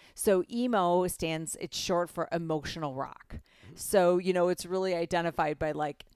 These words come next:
Speaker 1: childhood angst. And, you know, if, if you wanted to define the,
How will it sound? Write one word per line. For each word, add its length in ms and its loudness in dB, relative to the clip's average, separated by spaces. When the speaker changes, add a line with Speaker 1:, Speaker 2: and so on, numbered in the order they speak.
Speaker 1:
childhood 540 -10
angst. 600 -12
And, 260 -10
you 120 -8
know, 120 -2
if, 200 -6
if 160 -4
you 100 -2
wanted 300 2
to 80 -2
define 920 -4
the, 300 -2